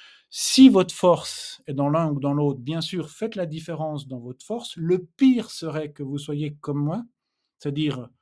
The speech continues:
plutôt assez fort dans les descentes, en particulier les descentes, euh, qui sont pas trop, euh, pas trop raides, et que vous disiez, « Putain, faut surtout pas que je perde en montée. » Laissez partir dans les montées pour ne pas être épuisé en haut, pour ne jamais venir impacter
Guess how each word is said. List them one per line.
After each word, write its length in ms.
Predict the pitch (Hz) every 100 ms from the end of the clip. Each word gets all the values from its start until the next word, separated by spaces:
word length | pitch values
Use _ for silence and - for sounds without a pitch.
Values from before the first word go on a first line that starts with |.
| _ _
plutôt 420 | 165 180 160 -
assez 300 | - 208 208
fort 340 | 190 190 175 147
dans 120 | 143
les 100 | 139
descentes, 580 | 131 131 160 262 - - _ _ _ _
en 60 | 139
particulier 720 | 143 147 151 156 147 151 147
les 120 | 120
descentes, 580 | 120 123 143 131 127 120
euh, 180 | 117 127
qui 100 | -
sont 240 | 120 123 - _ _ _
pas 120 | 143
trop, 480 | 135 - 147 135 117
euh, 300 | 117 127 123 -
pas 140 | 123
trop 160 | - 117
raides, 280 | 117 196 214 - - - -
et 80 | 170
que 100 | 160
vous 200 | 170 165
disiez, « 380 | 156 156 156 214
Putain, 180 | 220 185
faut 140 | -
surtout 300 | 131 220 -
pas 120 | 202 185
que 80 |
je 80 | 147
perde 240 | 143 165 143
en 60 |
montée. » 340 | 135 131 117 107
Laissez 440 | 123 160 165 180 170
partir 400 | 147 147 151 139
dans 120 | 131
les 100 | 131
montées 380 | 123 120 139 147
pour 160 | 139
ne 80 | 127
pas 160 | 120 143
être 180 | 147
épuisé 380 | 139 - 139 131
en 80 | 120
haut, 180 | 117 147
pour 220 | - 123
ne 140 | 123
jamais 380 | 120 143 143 165 147
venir 340 | 127 123 131
impacter 500 | 151 143 131 - 127